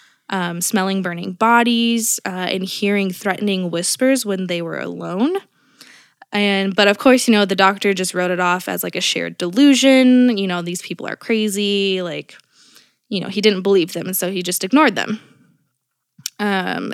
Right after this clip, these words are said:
and, uh, he, this doctor was alleged,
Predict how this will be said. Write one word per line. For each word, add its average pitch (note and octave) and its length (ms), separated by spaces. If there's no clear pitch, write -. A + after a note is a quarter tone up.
and, F#3+ 580
uh, G#3 540
he, A#3 440
this A3+ 220
doctor A3 760
was G3+ 1000
alleged, G3 760